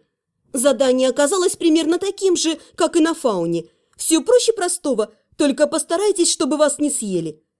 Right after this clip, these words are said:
Найти свое растение и выполнить задание. Мне достался хлефикус, растение, внешне сильно напоминающее розу,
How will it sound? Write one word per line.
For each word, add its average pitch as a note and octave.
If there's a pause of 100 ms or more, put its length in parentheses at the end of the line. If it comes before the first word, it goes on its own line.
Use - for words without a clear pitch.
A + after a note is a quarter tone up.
(100)
Найти B3
свое G3
растение G#4 (240)
и D4+
выполнить G4+
задание. A#3 (540)
Мне C4+
достался B3+ (220)
хлефикус, - (220)
растение, A3+
внешне A#3+
сильно G3
напоминающее D#4
розу, F#3+